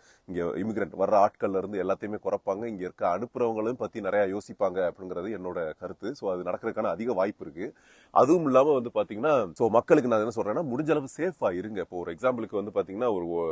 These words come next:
ஒன் மந்த்துக்கு முன்னாடி வந்து ஆக்ஸ்போர்ட் சர்க்கஸ் இருக்கு இல்லையா, இங்க லண்டனுக்குள்ள ஆக்ஸ்போர்ட் சர்க்கஸ்னு ஒரு ஏரியா இருக்கு, ஒரு ஸ்டேஷன் இருக்கு. அங்க வந்து பாத்தீங்கன்னா ஒரு ஹோம்லெஸ் பீப்புள் வந்து ஒரு லேடியை புடிச்சு ட்ரெயின் ட்ராக்ல தள்ளி விட்டுறான். டக்குன்னு நின்னுகிட்டு இருக்கும்போது பின்னாடி இருந்து வந்து தள்ளி விட்டுட்டான். So வந்து ஏன் பண்றாங்கன்னு தெரியவே தெரியாது.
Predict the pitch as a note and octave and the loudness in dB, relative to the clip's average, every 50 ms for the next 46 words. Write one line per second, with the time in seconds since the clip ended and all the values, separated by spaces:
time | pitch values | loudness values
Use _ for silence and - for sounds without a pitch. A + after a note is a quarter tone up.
0 | D#2 D#2 D2+ D2+ E2 F2+ A2+ B2+ C3+ C3 C3 - B2+ G2+ G#2+ G#2 G#2+ A2 G#2 G2 | -2 -2 -4 -4 -2 -2 -2 0 -2 -2 -4 -6 -10 -12 -10 -4 -2 -2 -2 -2
1 | G2+ B2+ B2+ G#2 B2 - - - - B2 - - - - - G2 - F#2+ E2 C#2 | -2 4 4 4 6 4 2 -2 -2 -2 -2 -2 -4 -4 -6 -10 -12 -12 -14 -12
2 | D2 D2+ D#2 F2+ A#2 - - _ _ _ _ - F#2 F2 F2+ F#2+ G2 A#2 A2 F#2+ | -10 -4 -2 -2 -2 -2 -6 _ _ _ _ -8 -4 -2 0 0 0 -2 -2 0
3 | F#2 F#2 - - - G2+ - - F2+ - - F2+ - G2+ F2+ E2 D#2 D2+ D#2+ E2 | 0 0 0 0 -6 -8 -8 -8 -8 -8 -10 -14 -10 -10 -10 -8 -8 -8 -8 -6
4 | E2 D#2+ D2+ D2 - F2 F2+ F#2+ F2 D#2+ D2+ D#2 - - B2+ A#2 - G#2+ E2 D#2+ | -6 -8 -8 -8 -10 -10 -8 -6 -6 -8 -8 -10 -4 -4 -4 -4 -2 -6 -10 -10
5 | D2+ D2+ F#2+ C3 - _ _ _ _ - F2+ A#2+ C3 B2 B2+ C#3 D3+ D3 A#2 B2 | -8 -8 -8 -8 -10 _ _ _ _ -2 0 2 4 4 4 4 2 2 -2 -2
6 | A#2+ B2+ C#3+ D#3+ D#3 B2 A2+ G#2 G2 F#2+ F#2+ F#2 F2+ F2 E2+ E2 E2+ D#2+ - - | -2 0 2 2 2 2 2 2 2 2 2 0 0 -2 -2 -4 -4 -4 2 4
7 | D3+ D#3+ D3+ C3 - - - G2+ F#2 G2+ G2+ G#2 C#3 C#3+ B2 F#2+ - _ _ _ | 4 4 4 0 -2 -4 -10 -10 -8 -8 -6 -6 -4 -4 -4 -4 -4 _ _ _
8 | - F#2+ A2+ C#3+ C#3 C3 A2+ - - A#2+ - - C#3 B2 G#2 - - C#3+ B2+ - | -2 0 2 2 2 0 -4 -6 -8 -12 -6 -2 -2 -2 -2 -2 -2 -4 0 2
9 | A#2+ G#2 - F#2+ - F#2 F#2+ G#2 G2+ - - F2 D#2+ - - - - E3+ D3+ A2+ | 0 0 0 -2 -4 -2 -4 -4 -6 -4 -4 -6 -2 -2 -2 -2 -2 -2 -2 0
10 | A#2 D3+ F3+ F3 D3+ C3+ A#2+ B2+ A2 A2 G2 E2+ - _ _ _ _ _ - C#3 | 0 0 0 0 0 -2 -2 0 0 -2 -2 -2 -6 _ _ _ _ _ -4 6
11 | D3 E3 D#3+ D3+ D3 D3+ C#3+ B2 A#2 F#2+ G2 G2+ G#2+ G2+ F2+ E2+ E2+ - - _ | 10 10 10 10 8 6 4 4 4 2 2 2 0 -2 -2 -4 -6 -6 -6 _
12 | - - - _ - D#3 C#3 C3+ D#3 F3 G#3 D3 G#2+ B2 D3+ F#3+ G#3+ F#3 D#3 D#3+ | -10 -10 -10 _ 4 6 8 8 6 6 2 0 6 8 10 10 10 8 6 4
13 | D#3+ D3+ D#3 D3+ C#3+ D3+ D#3 D#3 C#3+ B2 - C3+ D3 D#3+ D#3 B2 B2 G#2+ F#2+ F2 | 4 6 6 6 6 6 4 2 2 2 0 0 0 0 0 -2 -2 -2 -2 -4
14 | D#2+ D2 | -6 -8